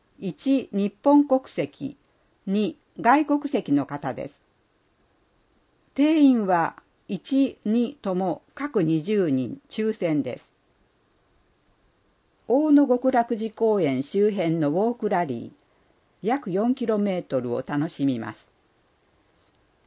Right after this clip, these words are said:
参加料は各三百円。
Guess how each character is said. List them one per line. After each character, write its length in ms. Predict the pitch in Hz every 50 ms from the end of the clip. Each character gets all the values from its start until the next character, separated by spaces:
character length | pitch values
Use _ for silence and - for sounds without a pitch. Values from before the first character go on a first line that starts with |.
| _ _ _ _
参 320 | - - 269 277 302 320 302
加 160 | - 285 285
料 260 | 247 202 156 139 135
は 220 | 131 127 131 - - -
各 240 | 254 247 269 - 160
三 280 | - 202 196 208 208
百 280 | 190 180 175 - - 165
円。 280 | 143 127 117 107 -